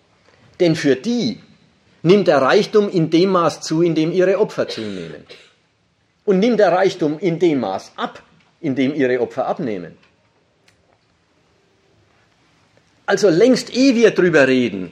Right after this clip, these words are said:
dass der berühmte Warenproduzent, von dem hier die Rede ist, in diesen ersten Zeilen des Buches,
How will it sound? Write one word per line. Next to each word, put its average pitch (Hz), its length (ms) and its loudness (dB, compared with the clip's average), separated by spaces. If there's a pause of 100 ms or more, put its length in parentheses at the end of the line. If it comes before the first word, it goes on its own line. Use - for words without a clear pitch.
(140)
dass 156 200 -4
der 185 140 2
berühmte 165 500 2
Warenproduzent, 156 1040 0
von 147 180 -2
dem 135 160 -2
hier 131 140 0
die 123 140 -4
Rede 117 300 -4
ist, 95 400 -10
in 113 160 -10
diesen 123 260 -8
ersten 113 380 -8
Zeilen 85 480 -10
des 87 160 -16
Buches, 85 500 -16